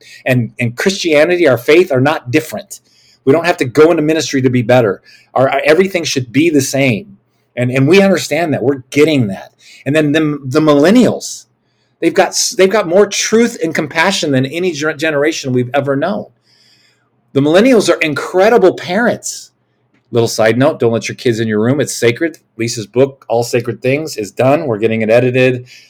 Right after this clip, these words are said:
again and published. Sacred things are important, but your generation understands that, man, we can really produce goodness,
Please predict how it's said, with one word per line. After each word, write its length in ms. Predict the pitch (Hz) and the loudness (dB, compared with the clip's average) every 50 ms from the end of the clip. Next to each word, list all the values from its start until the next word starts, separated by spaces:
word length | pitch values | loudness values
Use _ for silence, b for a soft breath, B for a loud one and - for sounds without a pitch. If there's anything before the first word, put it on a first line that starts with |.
| b b | b b
again 560 | 113 110 104 113 123 131 147 170 180 139 123 - | -4 -2 0 2 4 4 4 2 0 -6 -8 -8
and 400 | 113 110 113 107 104 101 98 98 | -8 -6 -6 -6 -6 -8 -10 -4
published. 560 | - 127 139 156 190 202 196 - - - - b b b b b b b b b _ _ _ _ _ _ _ | 0 0 2 4 4 2 0 -2 -10 -14 -18 b b b b b b b b b _ _ _ _ _ _ _
Sacred 480 | - - - 143 147 143 143 160 131 | -18 -4 0 2 2 2 2 0 -2
things 320 | 127 - 147 147 151 131 131 | 0 -2 -2 0 0 0 0
are 80 | 127 | 0
important, 680 | 117 110 104 - - 139 151 160 - 185 202 202 196 - _ _ _ _ _ _ | 0 0 -2 -2 2 2 2 2 2 -2 -6 -6 -6 -12 _ _ _ _ _ _
but 100 | 127 127 | -2 0
your 120 | 127 127 | 0 0
generation 640 | 123 131 143 143 139 131 131 139 139 131 - 135 123 | 0 0 0 0 2 2 2 2 2 0 -2 -4 -6
understands 680 | 117 131 127 123 120 120 - - 131 131 123 117 110 | -4 -4 -2 -2 -4 -4 -4 -4 -2 0 -2 -2 -2
that, 180 | 117 113 107 - | -4 -4 -6 -4
man, 300 | 117 120 120 117 117 113 | -4 -4 -2 -2 -2 -2
we 120 | 123 139 | -2 -2
can 380 | 139 - 139 123 107 104 104 104 | -2 -4 -6 -6 -6 -6 -6 -2
really 360 | 117 127 143 151 151 156 151 | 2 4 4 6 6 4 2
produce 600 | 147 147 - 139 127 117 - 135 127 117 107 - - | 0 -2 -6 -6 -6 -2 0 2 2 2 0 -4 -10
goodness, 840 | 117 104 - 131 131 - 117 107 95 90 92 - - - - - | -14 -2 2 2 2 2 0 -4 -6 -8 -10 -14 -14 -14 -16 -18